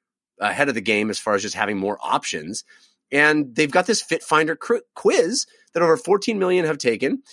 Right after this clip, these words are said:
Uh, it's just a few simple questions. It, it, it's actually fun to take it.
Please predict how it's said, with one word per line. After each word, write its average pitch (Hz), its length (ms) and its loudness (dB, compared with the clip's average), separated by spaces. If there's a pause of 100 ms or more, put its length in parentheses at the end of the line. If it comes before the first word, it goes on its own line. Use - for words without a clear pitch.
(200)
Uh, 123 320 4
it's 139 120 -2
just 175 140 -2
a 135 40 -2
few 180 220 -4
simple 180 320 0
questions. 160 580 -2
It, - 140 -10
it, 110 160 -6 (160)
it's 120 240 -4
actually 110 260 -2
fun 120 600 0
to - 120 -10
take 117 300 0
it. 185 160 0